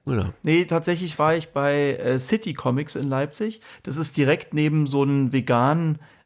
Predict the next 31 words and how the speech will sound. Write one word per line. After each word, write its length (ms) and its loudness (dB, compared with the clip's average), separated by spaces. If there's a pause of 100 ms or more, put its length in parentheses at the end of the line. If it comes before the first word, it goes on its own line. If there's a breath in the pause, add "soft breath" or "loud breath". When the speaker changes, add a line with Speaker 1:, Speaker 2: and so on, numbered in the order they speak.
(120)
Speaker 2:
äh, 320 4 (1120)
Katzencafé, 540 0 (400)
was 240 0
echt 240 0
ziemlich 380 -2
cool 160 4
ist. 180 0
Halt. 160 0
Das 140 0
ist 160 -8
so, 480 0
äh, 80 -6
kennst 280 -2
dieses 180 0
Prinzip, 460 -2
ne, 120 2
aus 320 -2
Japan 400 0
so 80 0
ein 80 0
bisschen, 240 -2
Speaker 1:
Gibt's 100 2
Speaker 2:
glaub 100 2
Speaker 1:
das 100 2
Speaker 2:
ich, 60 -4
Speaker 1:
da 100 4
auch? 140 2
Speaker 2:
mehr 100 2
oder 120 2
Speaker 1:
Äh, 40 4
neben 80 2